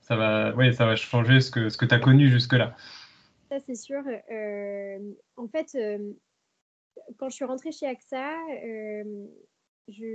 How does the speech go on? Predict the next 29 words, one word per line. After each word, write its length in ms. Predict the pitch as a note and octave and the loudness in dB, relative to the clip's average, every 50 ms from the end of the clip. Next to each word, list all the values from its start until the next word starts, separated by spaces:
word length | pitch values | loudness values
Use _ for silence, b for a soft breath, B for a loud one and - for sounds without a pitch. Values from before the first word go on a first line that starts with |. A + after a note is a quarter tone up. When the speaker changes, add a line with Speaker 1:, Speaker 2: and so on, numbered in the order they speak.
| A3 A3 G#3 | -10 -10 -12
Speaker 2:
je, 440 | G#3 G#3 G#3 G#3 G#3 G#3 G#3 G#3 - - | -12 -10 -10 -10 -10 -10 -10 -12 -14 -14
je 140 | A3 G3+ A#3+ | -10 -8 -8
savais 400 | A#3 - C#4+ C4+ C4+ D4 D4+ D#4+ | -6 -4 -6 -4 -4 -4 -4 -4
que 340 | D#4 - C4+ A#3+ A3+ A3 G#3+ | -6 -6 -6 -4 -4 -4 -6
ce 180 | G#3 - - A#3 | -8 -10 -12 -16
serait 360 | G#3+ - _ - B3 B3 B3 | -16 -16 _ -10 -6 -4 -4
une 480 | A#3+ A3+ A3 G#3+ G#3 G#3 G3+ G3+ G3 G3+ | -4 -4 -6 -8 -8 -8 -8 -10 -10 -12
super 400 | - - C#4+ B3+ D4+ C#4 C4+ C4 | -14 -14 -10 -6 -6 -6 -4 -4
manière 340 | B3+ A#3+ A#3+ A#3+ B3 B3 | -6 -6 -6 -6 -6 -6
de 80 | A#3+ A3 | -8 -10
faire 200 | G#3+ - A3 A3 | -10 -12 -12 -10
mes 120 | G#3+ G#3 | -10 -10
classes. 460 | G#3 _ A#3 A3+ - - - - - _ | -12 _ -12 -14 -14 -14 -18 -20 -20 _
C'est-à-dire 280 | _ _ A3 A3 G#3 _ | _ _ -18 -18 -18 _
que 220 | - A3 G3 F#3+ F#3 - - - - _ _ _ _ | -14 -12 -12 -12 -12 -14 -18 -20 -20 _ _ _ _
travailler 400 | _ - C4 B3+ C4 C4+ C#4 C#4+ | _ -10 -6 -4 -4 -4 -4 -4
dans 240 | C#4 C4 A#3+ G#3+ A3 | -6 -6 -6 -8 -10
un 80 | A3 | -10
groupe 240 | A3 G#3 A#3+ A#3+ - | -10 -10 -10 -12 -10
comme 160 | - A#3 A3 G#3 | -10 -10 -10 -10
axa, 320 | G#3 G#3 - - C4 C4+ | -10 -12 -10 -10 -10 -10
c'est 480 | B3+ _ - A#3 G#3 G3 G3+ G3+ G#3 G#3 _ _ _ _ _ _ _ _ - | -10 _ -10 -8 -8 -6 -8 -10 -10 -12 _ _ _ _ _ _ _ _ -10
à 80 | A#3+ | -6
la 100 | A#3+ A#3+ | -6 -6
fois 200 | A#3 _ D4 C#4 | -6 _ -4 -4
avoir 280 | C4+ B3+ A3+ A#3 G#3+ G#3+ | -4 -4 -4 -6 -8 -8
accès 440 | G#3+ G#3+ _ _ - C4 B3+ B3+ A#3+ | -10 -12 _ _ -8 -8 -6 -6 -6
à 80 | G#3+ | -8
un, 340 | G3 G3 G3 G3 G3 F#3+ F#3+ | -10 -12 -14 -14 -16 -16 -18